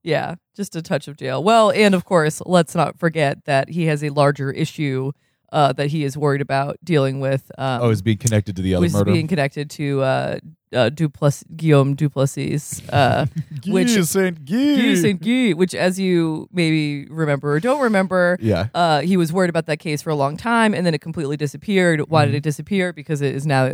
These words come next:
Speaker 1: the Office of Unspecified Services,
Speaker 2: Ah, yes.
Speaker 1: uh, jurisdiction.
Speaker 2: Uh, as
Speaker 1: Which
Speaker 2: they
Speaker 1: means
Speaker 2: said
Speaker 1: the
Speaker 2: about, uh, Jeffrey Ep-,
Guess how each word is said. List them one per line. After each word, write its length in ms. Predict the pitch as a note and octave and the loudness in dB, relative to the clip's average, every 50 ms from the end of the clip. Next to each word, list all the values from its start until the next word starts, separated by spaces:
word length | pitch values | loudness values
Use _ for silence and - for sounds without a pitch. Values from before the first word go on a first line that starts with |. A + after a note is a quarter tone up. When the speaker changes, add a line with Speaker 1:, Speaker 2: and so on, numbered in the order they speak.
| - - | -4 -8
Speaker 1:
the 180 | D3+ D#3 C3+ | -6 -2 2
Office 300 | C3+ C3 C3 - C#3+ C3+ | 2 2 2 0 -4 -6
of 60 | C3+ | -2
Unspecified 640 | C3+ B2+ B2 - - B2+ B2 - B2 B2 B2 B2 - | -2 -2 -4 -4 -6 -8 -8 -8 -10 -10 -10 -10 -8
Services, 540 | - - - - B2 - - - - E3 E3+ | -8 -8 -8 -8 -12 -18 -16 -14 -14 -8 0
Speaker 2:
Ah, 260 | G#2+ A2 G#2 G2 F#2+ | 4 4 6 6 6
yes. 380 | G2 G2+ G2 F2+ F2 - - - | 6 4 4 2 2 -2 -2 2
Speaker 1:
uh, 280 | D3 C#3+ C#3 C3+ C#3 | 4 4 4 4 2
jurisdiction. 880 | C#3+ C#3 - E3+ D#3 C3 C3+ - - B2+ C3 - - - - - D#3+ F3 - | -4 -2 0 2 2 2 0 -2 -6 -8 -8 -6 -10 -10 -8 -8 -8 -8 -4
Speaker 2:
Uh, 320 | G#2 G#2+ G#2+ G#2 G#2+ G2 - | -2 0 2 2 0 0 0
as 160 | A#2+ A#2+ A#2 | -2 0 0
Speaker 1:
Which 140 | A#2+ A2+ - | 0 -2 -2
Speaker 2:
they 80 | C3 B2 | 0 0
Speaker 1:
means 120 | B2 A#2 | 0 0
Speaker 2:
said 140 | - D3 C#3 C3 | 0 0 0 0
Speaker 1:
the 40 | |
Speaker 2:
about, 340 | - C3+ C3+ C3 C3 B2 - | 2 2 2 2 0 0 -2
uh, 300 | D#2+ G#2 A#2+ A#2+ A#2 A2+ | -2 -2 0 2 2 0
Jeffrey 420 | G#2+ G2+ A#2 A#2 G#2+ A2+ A#2 A2 G#2 | -2 0 0 0 2 2 2 2 2
Ep-, 160 | G2+ G2+ | 2 2